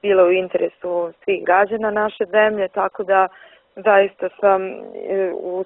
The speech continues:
skladu sa svim tim preventivnim merama pridržavala se, kako ja, tako i moja deca i suprug. I bukvalno, evo, ovo je već četrdeseti dan, e, kako je, na primjer, kod mene, e, sve stalo u tom spoljnem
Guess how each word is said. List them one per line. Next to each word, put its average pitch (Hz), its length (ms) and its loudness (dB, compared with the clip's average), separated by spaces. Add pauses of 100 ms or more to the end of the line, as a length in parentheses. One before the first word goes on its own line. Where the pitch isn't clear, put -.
skladu 196 520 2
sa 170 60 -14 (100)
svim 208 220 -8
tim 196 300 -6 (100)
preventivnim 180 640 0
merama 180 520 2 (300)
pridržavala 190 840 2 (120)
se, 185 160 4
kako 208 340 -2
ja, 190 240 4
tako 180 360 -2
i 190 60 -2
moja 175 240 0
deca 175 580 0
i 175 80 -4 (140)
suprug. 190 480 -6 (680)
I 196 300 2
bukvalno, 196 580 0
evo, 175 340 2
ovo 180 260 4
je 190 80 4
već 180 240 -4
četrdeseti 180 720 0
dan, 190 320 2
e, 180 160 -2
kako - 280 -2
je, 190 40 -2
na 185 80 -4
primjer, 190 340 -4
kod 180 180 -6
mene, 185 360 -2 (640)
e, 185 280 4
sve 196 160 2
stalo 190 340 2
u 180 60 -2
tom 190 220 -6 (100)
spoljnem 180 440 2